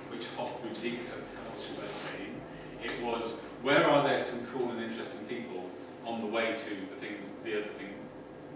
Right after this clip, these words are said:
some more cool and interesting people, um, and how many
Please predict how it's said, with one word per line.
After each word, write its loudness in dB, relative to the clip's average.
some -6
more 0
cool -4
and -6
interesting -8
people, -8
um, -2
and -4
how 0
many -2